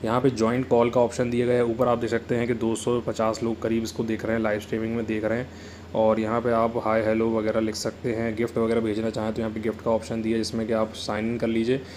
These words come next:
साइन इन करने में आपको पाँच हज़ार coin यहाँ पे मिलते हैं। इसके अलावा like कर सकते हैं, WhatsApp में share कर सकते हैं,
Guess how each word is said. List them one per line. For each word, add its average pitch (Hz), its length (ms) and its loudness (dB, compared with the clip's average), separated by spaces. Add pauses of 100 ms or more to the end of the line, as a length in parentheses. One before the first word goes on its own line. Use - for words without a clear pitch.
(160)
साइन 107 180 0
इन 113 100 0
करने 113 200 0
में 113 80 0
आपको 110 200 0
पाँच 110 220 -2
हज़ार 110 120 0
coin 113 240 -2
यहाँ 104 120 -4
पे 120 100 0
मिलते 104 260 -2
हैं। 101 240 -6
इसके 98 180 -6
अलावा 107 200 2
like 107 260 0
कर 117 100 2
सकते 117 300 -4
हैं, 113 320 -2
WhatsApp 110 360 0
में 113 100 -2
share 110 240 -2
कर 113 100 0
सकते 110 300 -4
हैं, 120 160 -4